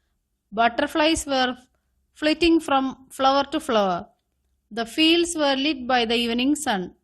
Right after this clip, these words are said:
Standing in the fields was a white horse with silver wings. "Wow, it's Pegasus, the winged horse," exclaimed Ammu. They walked towards it and Pegasus raised its head.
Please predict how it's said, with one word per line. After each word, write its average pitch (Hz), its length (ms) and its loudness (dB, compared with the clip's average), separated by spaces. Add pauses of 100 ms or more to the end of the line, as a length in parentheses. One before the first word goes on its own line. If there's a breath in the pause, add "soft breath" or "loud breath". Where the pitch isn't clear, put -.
Standing 269 500 0
in 254 140 -2
the 233 80 0
fields 247 420 -6
was 220 180 -4
a 220 100 -4
white 233 280 0
horse 226 460 0
with 226 160 -12
silver 247 480 -4
wings. 262 480 -2 (720)
"Wow, 269 600 2 (100)
it's 320 240 -8
Pegasus, 269 920 0 (480)
the 226 100 -10
winged 302 320 2 (120)
horse," 226 400 2 (120)
exclaimed 285 720 -2
Ammu. 233 520 0 (500)
They 247 160 -4
walked 294 480 0
towards 262 540 2 (100)
it 262 240 -8 (100)
and 240 340 -2
Pegasus 269 680 0
raised 254 420 0
its 240 300 -8
head. 208 400 -2